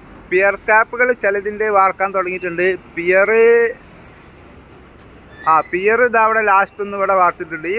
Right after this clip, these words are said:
ഭാഗത്ത് പിയർ ക്യാപ്പിൻ്റെ വർക്ക് ഇതാ ഇവിടെ ഏകദേശം കഴിഞ്ഞിട്ടുണ്ട് ട്ടോ. ഇനി അപ്പുറത്തെ ഭാഗത്തേക്ക് വർക്ക് ഉണ്ട്, അത് നമ്മൾ അങ്ങനെ അങ്ങോട്ട് പോകുമ്പോ കാണിച്ചു തരാം ട്ടോ. ഇനി ഇതാ ഈ ഭാഗത്തും നമ്മുടെ ഫുള്ള്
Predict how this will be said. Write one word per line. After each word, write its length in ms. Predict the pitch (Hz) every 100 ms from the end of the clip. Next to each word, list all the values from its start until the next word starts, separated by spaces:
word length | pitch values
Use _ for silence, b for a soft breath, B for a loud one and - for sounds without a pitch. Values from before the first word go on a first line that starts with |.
| 226
ഭാഗത്ത് 300 | 226 226 233 -
പിയർ 200 | 202 196 196
ക്യാപ്പിൻ്റെ 380 | 202 196 220 214
വർക്ക് 200 | 185 175 185
ഇതാ 120 | 185 175
ഇവിടെ 180 | 165 185 180
ഏകദേശം 300 | 180 180 185 175
കഴിഞ്ഞിട്ടുണ്ട് 480 | 170 175 165 151 120
ട്ടോ. 100 | 117 104 - - - - - - 370 359 330 - - - - - - - - - - - - - - -
ഇനി 140 | 175 185
അപ്പുറത്തെ 340 | - 226 247 226
ഭാഗത്തേക്ക് 320 | 220 220 214 202
വർക്ക് 200 | 196 190
ഉണ്ട്, 160 | 175 185 - -
അത് 100 | 160 180
നമ്മൾ 180 | 185 190 185
അങ്ങനെ 320 | 185 190 202
അങ്ങോട്ട് 180 | 202 196 185
പോകുമ്പോ 240 | 185 185 -
കാണിച്ചു 220 | 180 170
തരാം 120 | 151 117
ട്ടോ. 80 | 107 - - - - - - -
ഇനി 120 | 165 196
ഇതാ 160 | 214 220 - - - - - - - - - - - - - - - - - - 170
ഈ 20 | 202
ഭാഗത്തും 420 | 208 214 - 233
നമ്മുടെ 240 | 214 214 214
ഫുള്ള് 320 | 202 208 220